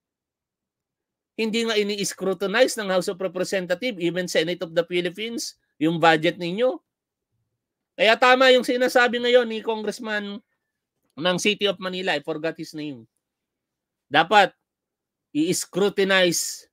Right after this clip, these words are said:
fully na ang budget ng Office of the Vice President ngayong taong ito. Ah, ngayong deliberation para sa taong, sa budget sa taong two thousand twenty-five. Dapat lang.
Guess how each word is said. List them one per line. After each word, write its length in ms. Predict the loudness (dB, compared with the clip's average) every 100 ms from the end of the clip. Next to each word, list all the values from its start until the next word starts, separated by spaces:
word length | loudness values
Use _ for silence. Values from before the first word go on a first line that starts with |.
| _ _ _ _ _ _ _ _
fully 320 | -4 0 0 0
na 320 | 0 -2 -6 -4
ang 160 | -2
budget 400 | 4 4 4 -4
ng 160 | -4 -4
Office 320 | -4 -2 -6
of 160 | -4 -6
the 80 |
Vice 320 | -2 -2 -2 -6
President 560 | -10 -8 -8 -8 -10 -16 _ -10
ngayong 320 | -8 -6 -8
taong 240 | -10 -10
ito. 320 | -12 -16 -18 _ _ _ _ _ _ _ _ _ _ _ _
Ah, 160 | 0
ngayong 400 | 0 0 0 0
deliberation 720 | -2 -2 -2 -4 -6 -6 -10 -6
para 240 | -4 -4
sa 80 | -8
taong, 420 | -10 -8 -8 -8 -16 _ _ _
sa 100 | -6
budget 320 | -2 -2 -2 -6
sa 160 | -12
taong 320 | -10 -8 -8
two 80 | -10
thousand 400 | -8 -8 -8 -12
twenty-five. 560 | -12 -14 -16 -20 -20 -20 _ _ _ _ _ _ _ _
Dapat 320 | 0 0 -6
lang. 240 | -8 -8